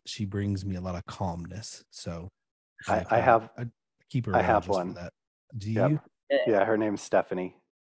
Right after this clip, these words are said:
Speaker 2: And,
Speaker 3: Nice.
Speaker 2: uh,
Speaker 1: I have a Stephanie, but she doesn't bring me calmness. I'm married to her. I'm just kidding. Oh, did we
Speaker 3: <laughs> Uh.
Speaker 1: lose him?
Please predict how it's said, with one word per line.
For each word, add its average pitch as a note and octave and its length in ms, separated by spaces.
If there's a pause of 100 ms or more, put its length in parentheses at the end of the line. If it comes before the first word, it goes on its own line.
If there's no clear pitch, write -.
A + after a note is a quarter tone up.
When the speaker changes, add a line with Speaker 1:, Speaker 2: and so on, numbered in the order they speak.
(240)
Speaker 2:
And, G3 240
Speaker 3:
Nice. - 0
Speaker 2:
uh, - 160
Speaker 1:
I C#3 40
have D#3 200
a D3+ 80
Stephanie, A#2+ 720 (360)
but G2+ 100
she - 160
doesn't G#2 220
bring F2 200
me F2+ 100
calmness. F#2 540
I'm F#2+ 100
married F2+ 340
to F2+ 160
her. E2 260 (1200)
I'm F#2 100
just A4 180
kidding. - 340 (1080)
Oh, C#4+ 80
did C4+ 140
we - 80
Speaker 3:
<laughs> - 0
Uh. - 20
Speaker 1:
lose G#2 280
him? C3+ 200